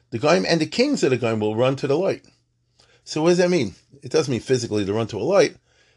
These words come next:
It means they'll say, "Wow, this system is the right system." Right? The way the Jews are doing, that's the right way. You, you understand? And you see, therefore,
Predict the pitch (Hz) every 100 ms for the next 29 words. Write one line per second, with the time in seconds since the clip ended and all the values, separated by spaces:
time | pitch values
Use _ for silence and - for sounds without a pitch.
0 | _ 131 170 185 151 - - - _ 139
1 | 131 147 143 127 _ _ 180 180 113 196
2 | 190 139 131 123 113 110 107 - 104 98
3 | 71 _ _ _ _ _ _ _ _ _
4 | 113 147 139 131 175 151 175 180 156 147
5 | 139 135 131 127 120 107 98 82 _ _
6 | _ _ _ _ _ _ _ _ _ 160
7 | 117 - 143 151 165 190 202 170 _ _
8 | _ _ _ 131 127 123 120 - _ _
9 | _ _ _ _ _ _ _ _ - -
10 | - - - 170 156 - 254 220 175 160
11 | - 139 139